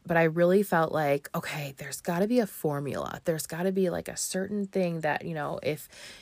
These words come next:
if we take this supplement and we do this therapy and we work on this at home, that, you know, Logan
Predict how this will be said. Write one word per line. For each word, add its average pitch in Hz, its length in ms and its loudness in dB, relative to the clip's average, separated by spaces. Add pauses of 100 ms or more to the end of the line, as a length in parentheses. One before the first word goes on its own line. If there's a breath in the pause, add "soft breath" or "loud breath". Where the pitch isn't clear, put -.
(140 loud breath)
if 175 160 -2
we 180 120 0
take 226 300 2
this 214 180 -2
supplement - 480 -2
and 170 140 -4
we 170 140 -4 (100)
do 208 480 4 (400 loud breath)
this 202 240 4
therapy 175 600 2
and 160 200 -4
we 160 100 -2
work 214 320 2
on 202 160 2
this 196 220 2
at 175 80 -4
home, 160 460 2 (680 loud breath)
that, 160 340 2
you 180 120 0
know, 147 320 0
Logan 190 680 4